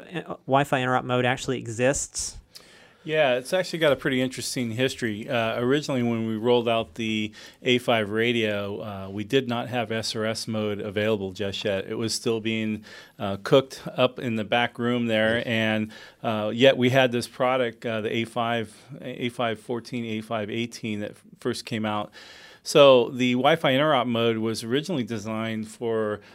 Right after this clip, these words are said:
Speaker 2: uh, the ability to use the A five fourteen, uh, before the S R S mode was actually completed. So it gave the operator the ability to use, uh, non-Mimosa client devices, uh,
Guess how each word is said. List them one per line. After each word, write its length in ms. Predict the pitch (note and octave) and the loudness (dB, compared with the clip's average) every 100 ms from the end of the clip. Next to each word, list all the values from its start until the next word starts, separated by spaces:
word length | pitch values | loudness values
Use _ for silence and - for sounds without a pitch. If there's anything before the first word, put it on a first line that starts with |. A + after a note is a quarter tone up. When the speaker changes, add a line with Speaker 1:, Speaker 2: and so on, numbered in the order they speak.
| - - | -16 -10
Speaker 2:
uh, 300 | G#2+ G2+ G2+ | -8 -8 -6
the 100 | G#2+ | -6
ability 440 | F#2+ A#2+ A#2 G#2+ | -2 -2 -2 -4
to 160 | G#2+ A2+ | -8 -8
use 480 | A2 A#2+ A#2 A2 - | -4 -2 -2 -4 -8
the 180 | A2 G#2+ | -6 -4
A 140 | A2+ | -6
five 260 | - G#2+ G#2 | -4 -6 -6
fourteen, 720 | - A2 A2 C3 A#2 G#2+ G#2+ - - | -4 -4 -4 -4 -4 -4 -8 -14 -14
uh, 200 | F#3 G#2 | -10 -10
before 380 | G2+ G#2+ B2 A2+ | -10 -10 -2 0
the 300 | G#2 G2 G#2+ | -2 -8 -6
S 220 | A#2+ G#2+ | -4 -2
R 80 | A#2 | -2
S 180 | G#2+ - | -4 -4
mode 380 | A2 G#2 G2 F#2 - _ | -6 -4 -6 -10 -20 _
was 180 | B2 G#2 | -12 -6
actually 460 | G2+ G2+ G#2+ G2 F#2+ | -6 -6 -6 -6 -6
completed. 600 | - G2+ - A2 F#2 F2 - - - - - - | -10 -8 -2 -2 -2 -8 -18 -20 -20 -20 -20 -10
So 380 | - A2 G#2 | -2 0 0
it 260 | G2 A2 - | 0 -2 2
gave 320 | B2+ B2+ A2+ | 4 4 2
the 340 | A2 A2 A2 A2+ | -4 -2 0 0
operator 540 | A#2 A2+ A2 G2+ G2+ | -4 -2 -2 -2 -2
the 80 | G2+ | -4
ability 360 | G2 G#2 G#2 G2 | -6 -6 -6 -6
to 40 | |
use, 500 | G2 G2+ G#2 G2 - | -4 -4 -4 -6 -8
uh, 360 | A#2+ G#2 G2+ A2 A2 - | -6 -6 -8 -12 -16 -12
non-Mimosa 960 | G3+ A2+ G#2+ G#2+ G#2+ G2+ G#2 G#2+ A2 F#2+ | -6 -2 0 0 -2 0 0 0 -2 -4
client 340 | - G#2+ G#2 | -4 -4 -4
devices, 720 | G#2+ A2 B2+ - B2 A#2 B2+ - - - - | -6 -6 -4 -4 -4 -4 -8 -14 -20 -20 -10
uh, 320 | G#2+ F#2+ G2 | -8 -6 -8